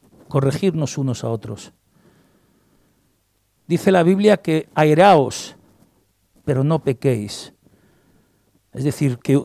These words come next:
que uno se caliente en un momento dado y diga palabras como en este caso Jesús, no quiere decir de que la motivación de Jesús era corregir para que se dieran cuenta, para que sus conciencias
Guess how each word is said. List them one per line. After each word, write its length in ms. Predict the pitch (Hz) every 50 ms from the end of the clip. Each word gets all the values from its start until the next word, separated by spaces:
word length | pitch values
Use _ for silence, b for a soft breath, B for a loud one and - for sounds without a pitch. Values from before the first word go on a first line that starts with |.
| - -
que 120 | - 151
uno 180 | 170 190 202 180
se 280 | - - 165 160 147 -
caliente 560 | - - 135 131 135 156 180 185 165 - 160
en 80 | 156
un 60 | 160 151
momento 360 | 151 156 151 147 131 - 143
dado 420 | 160 180 170 139 139 147 147 147 -
y 120 | - - 127
diga 300 | 135 151 143 170 156 -
palabras 600 | - 151 156 160 156 156 156 156 143 - - -
como 300 | - 127 131 135 131 131
en 80 | 139 151
este 220 | - - - 147
caso 260 | - 165 147 - 165
Jesús, 460 | 147 - 190 165 - 170 165 147 - _ B B B B B B B B B
no 220 | 143 156 175 165
quiere 220 | - 180 175 170 165
decir 460 | 170 160 - - 170 160 156 151 _ b b b b b b b b b b b
de 180 | 147 156 156
que 120 | - - 147
la 160 | 147 143 139
motivación 640 | 143 143 139 123 151 139 135 127 - - 180 180 180
de 80 | 180
Jesús 580 | 170 - 175 160 - - 160 156 - - - - b b b b b b b b
era 200 | 156 156 165 160
corregir 760 | - - 160 151 156 160 - - - 180 180 185 185 - - - - - - _ _ _ _ _ _ _
para 200 | - 131 135 143
que 100 | 139 143
se 140 | - - 135
dieran 320 | 143 180 196 208 208 190
cuenta, 640 | - - 196 196 180 160 151 - 170 170 170 156 - - - -
para 200 | 131 131 135 -
que 160 | - 139 123
sus 180 | - 156 -
conciencias 880 | - - 139 135 123 - - 185 196 180 - - 190 190 185 - -